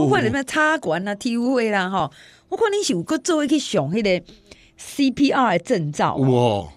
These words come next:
Speaker 1: 迄是急救的证照欸。
Speaker 2: 哎，急救证照，迄就是
Speaker 1: 嗯。
Speaker 2: 阮迄时做表演训练的时候，所有演员拢去上，
Speaker 1: 嗯。
Speaker 2: 上迄个C P R初级。
Speaker 1: 嗯，嗯，
Speaker 2: 好，
Speaker 1: 嗯。
Speaker 2: 知影安怎迄个，啊，包括插管。
Speaker 1: 人工呼吸。
Speaker 2: 人工呼吸。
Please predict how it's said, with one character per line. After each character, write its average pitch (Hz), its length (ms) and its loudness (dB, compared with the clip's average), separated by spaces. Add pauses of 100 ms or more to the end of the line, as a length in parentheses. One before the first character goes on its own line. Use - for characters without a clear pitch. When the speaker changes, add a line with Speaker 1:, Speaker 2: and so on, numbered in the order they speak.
Speaker 1:
迄 - 120 0
是 269 100 -4
急 190 220 -8
救 233 200 0
的 175 60 0
证 175 260 -4
照 180 140 -2
欸。 135 60 -2
Speaker 2:
哎， - 20 0
急 131 120 0
救 143 140 4
证 127 140 2
照， 117 160 0
迄 160 100 4
就 143 120 2
是 104 240 -4 (100)
Speaker 1:
嗯。 175 220 -4
Speaker 2:
阮 156 120 4
迄 170 160 6
时 135 40 2
做 151 180 2
表 135 160 0
演 123 80 0
训 131 100 0
练 131 120 0
的 110 40 -2
时 113 60 0
候， 113 40 -2
所 123 140 2
有 123 140 2
演 131 80 2
员 117 140 -2
拢 113 120 -2
去 127 100 -2
上， 98 220 -4 (300)
Speaker 1:
嗯。 202 260 -4
Speaker 2:
上 - 300 -2 (140)
迄 95 160 -4
个 101 460 -4
C 131 220 -2
P 131 160 0
R 120 80 -2
初 117 180 -4
级。 - 220 -6 (240)
Speaker 1:
嗯， 175 320 -6
嗯， 151 220 -8
Speaker 2:
好， - 140 -6
Speaker 1:
嗯。 - 20 -8
Speaker 2:
知 110 80 -6
影 104 40 -2
安 113 160 -2
怎 113 120 -2
迄 113 100 0
个， 101 200 -8 (360)
啊， 127 220 -2
包 120 180 -2
括 117 480 2
插 143 180 4
管。 147 280 -4
Speaker 1:
人 185 120 -4
工 202 140 -4
呼 220 160 -6
吸。 202 320 -8
Speaker 2:
人 117 140 -4
工 113 120 -2
呼 110 140 -4
吸。 104 160 -4